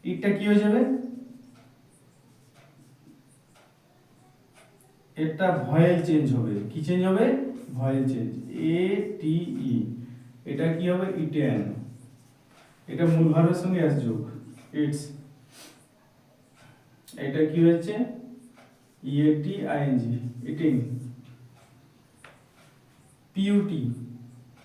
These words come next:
পুট, এটা দেখো সেম আছে, পুটটা পুট থাকছে, এটা সেম থাকছে, এটা এস যোগ হবে, পুটস, এটা পুটিং।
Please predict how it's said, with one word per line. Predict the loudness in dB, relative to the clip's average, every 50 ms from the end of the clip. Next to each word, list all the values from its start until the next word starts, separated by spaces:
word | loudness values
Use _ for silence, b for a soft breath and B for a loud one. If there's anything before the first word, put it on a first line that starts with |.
| _ _
পুট, | -6 -4 -4 -4 -6 -10 -12 -14 -18 -20 -20 -20 _ -20 _ _ _ -6
এটা | -4 -2 0
দেখো | 2 2 2 2
সেম | 2 2 2 2 2 2
আছে, | 2 0 0 -2 -4 -4 -8 -12 -14 -16 -18 -20 -20 -20 -20 -20 -20 -20 _ _ _ -6
পুটটা | -6 -6 -2 0 0
পুট | 0 0 0 -2 -2
থাকছে, | -2 -4 -4 -4 -6 -6 -6 -8 -8 -12 -16 -18 -16 -16 -16 -18 -18 -20 -20 -20 -20 -20 -20 -20 -20 -20 -20 -20 -20 -20 -20 -20 -20 -20 -20 -20 -20 _ -20 _ -20 -20 -20 -20 -20 _ _ -20 _ -20 -20 _ _ -20 -20 -20 _ -6
এটা | -4 0 2 2 2 2 0
সেম | 0 -2 0 0 2
থাকছে, | 2 2 0 0 -2 -4 -6 -6 -6 -6 -8 -12 -18 -20 -20 -20 -20 -20 -20 -20 -20 -20 -20 -20 -20 -20 -20 -20 -20 -20 -20 -20 -20 -20 -20 -20 -20 -20 -20 -20 -20 -20 -20 -20 -20 -20 -18 -12
এটা | -8 -4 0 2 2
এস | 4 4 4
যোগ | 4 4
হবে, | 4 4 2 0
পুটস, | -2 -2 -2 -2 -6 -8 -10 -12 -14 -14 -16 -14 -12 -8
এটা | -4 -2 -2 -2 0 -2
পুটিং। | -2 0 0